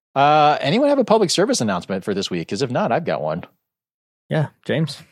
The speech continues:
Speaker 1: Uh,
Speaker 2: it's yours.
Speaker 1: well, so it related to that Van der Poel crash is, um,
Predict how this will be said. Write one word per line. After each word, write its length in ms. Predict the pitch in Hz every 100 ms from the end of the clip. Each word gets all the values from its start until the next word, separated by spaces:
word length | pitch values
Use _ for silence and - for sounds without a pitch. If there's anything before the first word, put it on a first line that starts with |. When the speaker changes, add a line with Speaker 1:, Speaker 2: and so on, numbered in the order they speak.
| _ -
Speaker 1:
Uh, 300 | 110 113 110
Speaker 2:
it's 80 | -
yours. 280 | 131 - -
Speaker 1:
well, 180 | 131 135
so 600 | - 143 139 135 131 127
it 160 | 139 135
related 360 | 135 127 151
to 100 | 131
that 180 | 117 113
Van 140 | 107 104
der 80 |
Poel 180 | 101 104
crash 300 | 135 127 151
is, 260 | 113 104 - - - _ _
um, 460 | 113 104 95 90